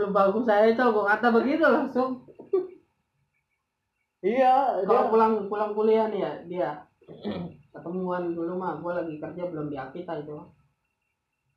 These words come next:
Speaker 1: "Bun, gambar tiga dimensi susah amat ya." "Ya, lagi lu pakai masuk ke situ, Col," kata gua <laughs> begitu.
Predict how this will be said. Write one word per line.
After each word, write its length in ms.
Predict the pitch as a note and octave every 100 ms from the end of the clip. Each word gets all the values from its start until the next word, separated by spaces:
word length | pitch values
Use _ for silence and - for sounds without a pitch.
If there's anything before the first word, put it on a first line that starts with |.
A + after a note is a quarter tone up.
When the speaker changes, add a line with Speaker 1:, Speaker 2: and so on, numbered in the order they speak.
| _ _ _ _ _ _ _ C3 C3 - _ _
Speaker 1:
"Bun, 240 | F#3 F3+ D3+ D3+ - -
gambar 460 | - D3+ D3+ D3+ -
tiga 240 | D#3 D#3+
dimensi 400 | D#3+ D#3 D#3 D#3 E3+
susah 320 | E3 D#3+ E3
amat 180 | E3 E3
ya." 140 | D#3 D3+ - - _ - - - - - - -
"Ya, 100 | A3 A3+
lagi 260 | A3+ A3+
lu 160 | C4+ C#4
pakai 260 | B3 A#3
masuk 360 | G3 F3+ - -
ke 80 | A#3
situ, 380 | - B3 - B3+ A#3
Col," 260 | B3 B3+ A#3+
kata 200 | G3+ G3
gua 180 | G3 F#4+ D#4
<laughs> 40 |
begitu. 400 | - E4+ - -